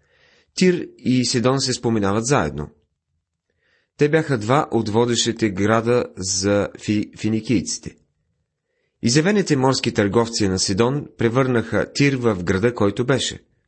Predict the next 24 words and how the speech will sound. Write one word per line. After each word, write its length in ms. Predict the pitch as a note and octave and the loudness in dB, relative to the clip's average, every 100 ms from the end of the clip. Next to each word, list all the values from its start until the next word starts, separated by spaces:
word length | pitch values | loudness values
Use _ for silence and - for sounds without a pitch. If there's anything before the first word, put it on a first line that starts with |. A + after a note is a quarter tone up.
| _ _ _ _ _ - | _ _ _ _ _ -8
Интересното 680 | E2+ E2 G2+ A#2+ C3 - D3 | -6 0 2 2 0 0 2
е, 100 | D#3+ | 2
че 280 | D#3 G#2+ G#2 - - _ _ _ | 0 -2 -2 -10 -20 _ _ _
пророчеството, 720 | G2+ D#3+ F#3+ E3+ - G2+ C3 | 0 0 0 -4 -2 -2 -2
засягащо 680 | A#2 F#2+ A2+ G#2+ G#2 G#2+ G2 | -2 2 2 2 -2 0 -2
разрушението 640 | F#2 F#2 B2+ A#2+ A2+ G2 | 0 0 2 2 2 0
на 120 | F2+ | -4
Тир, 380 | - B2 C3+ C3+ _ _ _ _ _ | 0 0 0 -6 _ _ _ _ _
бе 120 | - E2+ | -4 -2
буквално 440 | F2+ - G#2 G2 | -2 0 0 0
изпълнено. 600 | G2 - C#3 F#2 C#2+ C#2 - _ _ _ _ _ _ - | -2 0 0 0 -4 -8 -14 _ _ _ _ _ _ -6
Разрушението 640 | G2 G#2+ G#2 C#3+ D3 D3 | -4 0 2 2 0 -2
не 80 | D3 | 0
се 140 | - | 2
отнасяше 640 | F#3+ F3+ D3+ B2 A#2 A#2+ | 0 0 -2 -2 -4 -4
за 160 | G2+ G#2 | -2 -2
Сидон 520 | - G2+ G#2+ G#2+ C#3 - _ _ _ _ _ - | -2 0 0 0 -4 -10 _ _ _ _ _ -4
и 60 | |
Сидон 380 | A#2+ D3 E3 F3 | -2 2 2 0
продължава 560 | E3 C#3 B2+ B2+ C3 D3 | 0 0 0 2 2 0
и 40 | |
днес 280 | C3 A2 G2+ | 0 0 0
да 100 | G#2+ | -2
съществува. 760 | - A2+ - A#2+ - C#3 D2 | -4 -4 -4 -6 -2 -2 -2